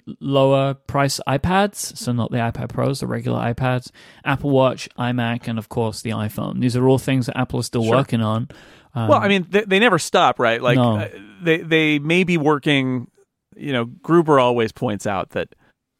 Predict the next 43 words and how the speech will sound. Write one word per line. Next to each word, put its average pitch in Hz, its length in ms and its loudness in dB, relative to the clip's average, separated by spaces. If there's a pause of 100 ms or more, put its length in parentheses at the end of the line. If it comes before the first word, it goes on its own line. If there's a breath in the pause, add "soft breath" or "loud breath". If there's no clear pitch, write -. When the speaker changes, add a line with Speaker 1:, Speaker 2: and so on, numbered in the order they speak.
(140)
Speaker 2:
uh, - 260 -12
you 143 100 -4
know, 120 120 -6
this 143 260 0
year's 127 160 0
iPhone's 101 420 -4
already 87 280 -10
designed 92 560 -14 (100)
and 107 300 -10
spec'd - 600 -8
and 113 180 -10
probably 107 440 -6
being 101 280 -8
built. - 400 -12 (640 soft breath)
Um, 110 500 -4 (320)
that's 139 240 0
true, 151 380 2
but 123 180 -2 (840)
next 135 280 -6
year's 131 160 2
iPhone 98 360 -4
isn't, 98 380 -8
right? 110 220 -2
Next 135 200 -2
year's 156 160 4
iPhone 123 280 0
is 113 100 -2
being 117 200 -2
designed 117 340 -2
now. 107 400 0 (100)
<laughs> 175 100 2 (400 loud breath)
Uh, 123 320 2
and 131 160 2
then 127 120 0
they're 127 160 4
also 127 160 2
working 131 280 0
on 135 160 2
the 135 80 0
year 135 140 4
after's 147 400 0
iPhone. 117 500 -2
And, 117 200 -4